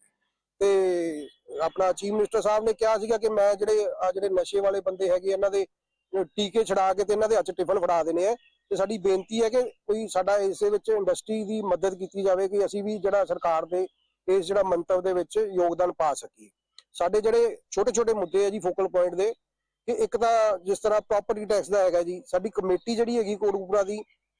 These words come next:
ਉਹ ਸਾਡੇ ਤੋਂ ਪ੍ਰਾਪਰਟੀ ਟੈਕਸ ਮੰਗਦੀ ਹੈ ਜੀ। ਜਿਹੜਾ ਸਾਡਾ ਇੰਡਸਟਰੀ ਡਿਪਾਰਟਮੈਂਟ ਹੈ,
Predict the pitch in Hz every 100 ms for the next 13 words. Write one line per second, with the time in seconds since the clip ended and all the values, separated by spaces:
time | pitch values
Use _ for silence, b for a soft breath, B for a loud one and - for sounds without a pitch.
0 | _ 233 254 226 220 233 247 208 - 175
1 | 180 180 - 180 175 175 196 196 240 170
2 | 190 190 208 190 180 180 - 233 208 202
3 | 202 208 202 214